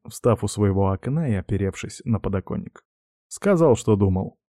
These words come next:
Пожал он плечами. «Вышло круто», жевал Пухляш шоколадку. «Какая следующая пара?»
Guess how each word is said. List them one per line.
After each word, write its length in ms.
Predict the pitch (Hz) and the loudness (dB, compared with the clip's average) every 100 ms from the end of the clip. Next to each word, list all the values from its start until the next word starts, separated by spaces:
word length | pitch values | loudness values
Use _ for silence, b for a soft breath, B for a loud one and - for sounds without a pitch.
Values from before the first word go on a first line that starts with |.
| _ _ | _ _
Пожал 320 | 101 95 107 | -2 2 4
он 180 | 110 95 | 4 2
плечами. 560 | 95 92 - - - - _ _ _ _ _ | -2 -4 -6 -8 -10 -18 _ _ _ _ _
«Вышло 600 | - 98 110 143 127 131 | 0 4 6 6 6 4
круто», 500 | 117 98 92 98 - - _ _ _ _ - | 4 2 2 0 -8 -12 _ _ _ _ -2
жевал 460 | 101 98 95 131 | 2 4 4 2
Пухляш 560 | - 113 - 90 87 - | 0 -2 0 -4 -4 -12
шоколадку. 760 | - - 98 95 87 - - - _ _ _ _ _ _ _ _ _ _ | -12 -8 -4 -4 -6 -12 -16 -18 _ _ _ _ _ _ _ _ _ _
«Какая 340 | 107 131 120 | 0 6 6
следующая 580 | 117 117 110 123 127 131 | 6 2 4 4 4 4
пара?» 420 | 127 127 120 120 | 6 6 4 0